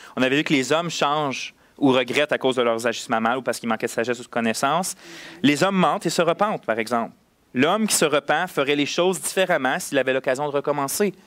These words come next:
Hein, c'est une vraie repentance, je parle pas de, là, on parle de vraie repentance, un vrai regret. C'est, un vrai regret ferait que,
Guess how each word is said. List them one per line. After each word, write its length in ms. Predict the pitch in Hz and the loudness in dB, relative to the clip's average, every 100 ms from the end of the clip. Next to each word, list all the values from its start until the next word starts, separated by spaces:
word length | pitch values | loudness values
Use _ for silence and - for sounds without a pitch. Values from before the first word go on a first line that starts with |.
| - - - | -20 -14 -4
Hein, 140 | 139 180 | -2 0
c'est 220 | 175 131 - | -2 -2 -2
une 120 | 139 131 | -2 2
vraie 160 | 151 | 2
repentance, 500 | 196 190 117 147 185 | 2 0 0 0 -2
je 40 | - | 0
parle 160 | 120 | 0
pas 120 | 208 | 0
de, 60 | 160 - | -2 -4
là, 100 | 101 156 | -2 0
on 60 | |
parle 160 | 151 147 | 0 -2
de 60 | |
vraie 180 | 110 196 | 0 0
repentance, 560 | 175 113 98 110 92 110 | 0 -2 -4 -6 -6 -4
un 80 | 107 | -2
vrai 180 | - | 0
regret. 360 | 151 110 107 98 - - - - - | 0 0 0 -4 -6 -20 -20 -20 -8
C'est, 220 | - 120 | -2 0
un 60 | 123 | 2
vrai 160 | 156 | 2
regret 300 | 180 139 170 | 0 0 0
ferait 200 | 190 165 | 0 -2
que, 400 | 165 139 139 139 | 2 2 2 0